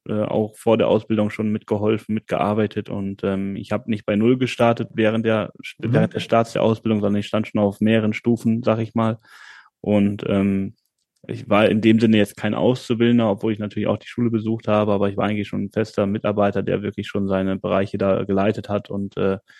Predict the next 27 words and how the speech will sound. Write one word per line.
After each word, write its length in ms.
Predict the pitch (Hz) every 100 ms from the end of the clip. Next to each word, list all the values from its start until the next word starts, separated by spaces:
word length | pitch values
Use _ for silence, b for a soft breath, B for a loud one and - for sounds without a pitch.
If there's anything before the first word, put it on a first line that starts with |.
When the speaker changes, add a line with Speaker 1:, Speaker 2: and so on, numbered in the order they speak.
| b b
Speaker 1:
ich 60 |
hab 140 | 107 -
schon 160 | 117
voll 180 | 113 120
mit 140 | 120 -
angepackt, 560 | 120 123 120 113 -
Geld 160 | 110 113
verdient 420 | 110 107 110 107
und, 280 | - 104 101
äh, 100 | 104
ich 100 | 101
glaub, 200 | 104 -
das 180 | 107 -
war 80 | 104
ein 60 |
ganz 180 | 101 101
entscheidender 460 | - 101 101 101 98
Punkt, 280 | 110 104
der 120 | 101 -
auch 120 | 98
der 140 | 98
Firma 440 | - 110 104 101 101 b b
ganz 220 | 117 110
gut 160 | - 113
geholfen 480 | 110 104 110 107 95
hat. 200 | 90 -
Ähm, 380 | 92 92 92